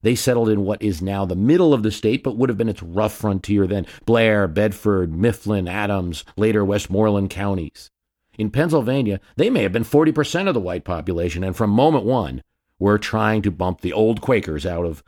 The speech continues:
the control of that state's politics. Theodore Roosevelt called the Irish Presbyterians a bold and hardy race, and they had to be. Settling those lands populated by Indians, they had to fight for their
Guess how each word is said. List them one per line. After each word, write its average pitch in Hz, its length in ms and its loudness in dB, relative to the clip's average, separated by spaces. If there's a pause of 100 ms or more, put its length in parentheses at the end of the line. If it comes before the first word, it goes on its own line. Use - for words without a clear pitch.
(100)
the 98 80 -6
control 90 540 -2
of 69 80 -8
that 71 180 -8
state's - 300 -12
politics. - 680 -14 (1300)
Theodore 208 260 6
Roosevelt 127 500 4
called 110 280 2
the 104 80 2
Irish 101 320 0
Presbyterians 101 580 -2
a 98 60 0
bold 113 420 2
and 95 80 -2
hardy 101 320 0
race, 90 500 -4 (400)
and 139 80 -2
they 101 60 0
had 85 280 -6
to 78 40 -8
be. - 220 -12 (320)
Settling 113 360 0
those 107 200 0
lands 101 420 -4
populated 90 600 -6
by 73 100 -10
Indians, 98 500 -4
they 80 140 -8
had 78 300 -10
to 80 160 -6 (300)
fight 82 300 -6
for 92 160 -2
their 87 280 -4